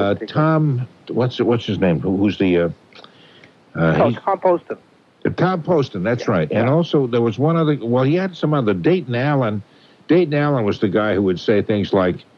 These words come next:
Speaker 2: uh, <clears throat> he would, he would say, say, "I never," I, he, he was, "I never went to medical, uh, school, but I used to hang around drugstores a lot."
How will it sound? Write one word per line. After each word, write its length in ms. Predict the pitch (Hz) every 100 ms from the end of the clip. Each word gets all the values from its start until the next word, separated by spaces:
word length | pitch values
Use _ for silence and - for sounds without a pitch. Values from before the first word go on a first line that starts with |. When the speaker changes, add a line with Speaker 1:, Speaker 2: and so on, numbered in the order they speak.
| _ _ _ - _ _ _ _ -
Speaker 2:
uh, 360 | - 123 127 110 - -
<clears throat> 0 | 151 110 - _ _ _ _ _ _ _ _ _ - - -
he 180 | 104 104
would, 180 | 101 -
he 120 | 104
would 160 | 95 87
say, 280 | 113 98
say, 220 | 92 110 101 _
"I 120 | 151 170
never," 400 | 220 202 165 143
I, 200 | 117 123 104
he, 160 | 107 113
he 100 | 98
was, 300 | 101 110 95 - -
"I 160 | 135 131
never 300 | 156 208 185
went 260 | 170 165 151
to 60 |
medical, 720 | 139 175 170 123 107 95 90
uh, 80 | 90
school, 460 | - - 117 143 156
but 180 | 123 120
I 100 | 127
used 220 | 160 147
to 120 | 151
hang 220 | 131 156
around 360 | 151 143 139 110
drugstores 800 | 165 175 147 - 143 135 117 123
a 60 |
lot." 440 | 113 120 120 110